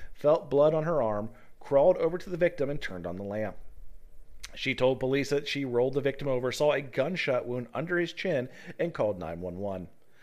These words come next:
Dispatchers told her to start C P R, <laughs> which she continued until police arrived. Those documents showed that Biggins' statement conflicted with two other people on the scene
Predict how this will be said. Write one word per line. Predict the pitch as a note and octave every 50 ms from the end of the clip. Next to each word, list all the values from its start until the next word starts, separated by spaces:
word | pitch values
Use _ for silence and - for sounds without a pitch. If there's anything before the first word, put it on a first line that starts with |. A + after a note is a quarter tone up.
| - - - - - -
Dispatchers | - D#3 D3+ - - D#3 D3 C#3 - C#3+ C#3 -
told | - C#3+ C#3+ D3
her | C#3+ D3+
to | C#3+ C3
start | - - - D3 D3+ D3
C | - - E3+ E3
P | - - F3
R, | D3 C3 B2 A#2+ B2 B2+ - - - - - - - - - - D5
<laughs> | D5 C#5+ B4+ A#4 - - - - - -
which | - E3 F3+ E3+ -
she | - - F3+
continued | F3 - - F#3+ F3 D#3+ - - - D#3+ D#3 D3 C#3+ C#3+
until | D3 D3 D3 - C3+ C#3
police | C#3 - D3 C3 A2+ G2+ F#2+ - -
arrived. | G2 F#2+ F#2+ F#2 F#2 E2+ E2+ E2 D#2+ D#2 - - - - - - - - - - - - - - A#3+ A3+ - -
Those | D3+ D#3 E3+ D#3+ D3+
documents | D3+ D3 D3 D3 - D3+ D3+ D3 C3+
showed | - - D3 C#3 C#3+ C#3
that | C#3+ B2 A2
Biggins' | A2+ B2+ C3+ C#3 C#3+ C#3
statement | - - C3 B2+ C3+ B2 C3 B2 -
conflicted | - A#2+ A#2 - - - A3+ D4+ - - G#3+ F#3 E3+
with | D#3 D3+ D3+
two | - - A3+ G#3+
other | F#3+ F3+ F3+ E3
people | - - B2 A#2 - B2+ A#2+
on | A#2
the | A#2 A2+
scene | - - F#3 F3 D3 B2+ B2+